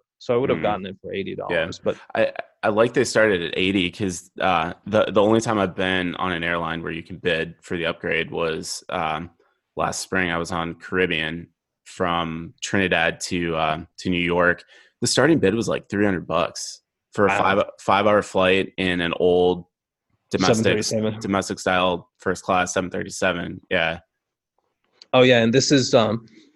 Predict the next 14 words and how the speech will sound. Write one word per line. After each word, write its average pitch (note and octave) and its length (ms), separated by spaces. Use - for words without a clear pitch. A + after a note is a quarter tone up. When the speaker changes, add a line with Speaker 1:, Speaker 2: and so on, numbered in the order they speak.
Speaker 1:
this C3+ 520
flight C3 360
was A#2 160
supposed A#2+ 320
to B2+ 60
be B2 80
on G#2+ 100
an G#2 60
A A2 120
three A2+ 240
twenty-one G#2+ 560
neo, A2+ 360
Doug, B2+ 320
and A2 580